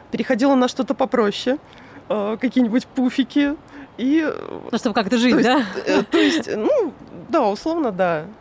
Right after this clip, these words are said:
Speaker 1: Э, вот я возвращалась, э, к чему-то попроще, потом опять к сложному, и так вот постоянно.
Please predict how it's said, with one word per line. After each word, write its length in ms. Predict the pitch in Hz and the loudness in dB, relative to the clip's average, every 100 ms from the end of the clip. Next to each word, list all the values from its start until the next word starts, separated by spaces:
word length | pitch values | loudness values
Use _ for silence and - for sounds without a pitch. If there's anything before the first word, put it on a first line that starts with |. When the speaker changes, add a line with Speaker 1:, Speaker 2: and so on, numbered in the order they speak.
| - - | -18 -14
Speaker 1:
Э, 260 | 170 165 190 | -12 -10 -10
вот 160 | 180 | -10
я 200 | 196 185 | -6 -6
возвращалась, 840 | 165 190 185 196 - 339 440 - | -6 -6 -6 -2 0 2 0 -2
э, 120 | - 269 | -8 -10
к 60 | |
чему-то 280 | - 311 294 | -8 -10 -8
попроще, 440 | 294 285 285 - - | -10 -8 -10 -10 -8
потом 220 | 208 311 | -4 -2
опять 320 | 381 190 180 | 0 0 -2
к 60 | - | -4
сложному, 540 | - 196 185 160 190 | -4 -4 -4 -6 -8
и 60 | 311 | -6
так 240 | 247 247 | -6 -6
вот 100 | 202 | -8
постоянно. 600 | - 214 - 190 160 127 | -12 -14 -8 -8 -8 -10